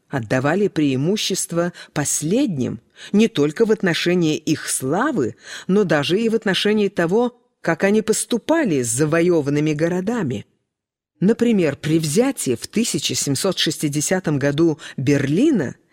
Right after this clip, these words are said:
все жаловались на поведение австрийских солдат, которые, несмотря на запрещение своего командующего, грабили без всякой жалости несчастную столицу прусаков.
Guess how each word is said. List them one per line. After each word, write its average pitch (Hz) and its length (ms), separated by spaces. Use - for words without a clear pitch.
все - 360
жаловались 240 840
на 180 100
поведение 220 600
австрийских - 720
солдат, 180 580
которые, 147 400
несмотря 165 520
на 185 120
запрещение 170 680
своего 165 440
командующего, 156 1040
грабили 160 720
без 131 200
всякой 156 400
жалости 127 720
несчастную 180 680
столицу 160 600
прусаков. - 840